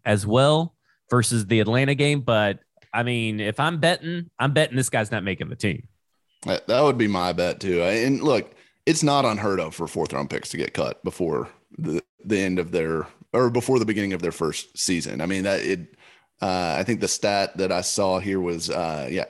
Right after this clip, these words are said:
Speaker 2: eight point six percent. So, you know, close to one in ten,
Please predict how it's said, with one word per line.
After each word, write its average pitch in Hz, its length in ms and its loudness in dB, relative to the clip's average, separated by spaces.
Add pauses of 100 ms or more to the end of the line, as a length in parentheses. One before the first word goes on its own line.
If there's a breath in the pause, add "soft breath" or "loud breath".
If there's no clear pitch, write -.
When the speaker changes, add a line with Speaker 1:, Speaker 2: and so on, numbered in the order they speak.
Speaker 2:
eight 104 200 -2
point 101 440 -2
six - 320 -2
percent. 95 580 -2
So, 90 380 0 (260 loud breath)
you 104 120 0
know, 92 60 0
close 113 440 2
to 113 80 0
one 101 240 0
in 95 180 -2
ten, 101 360 -2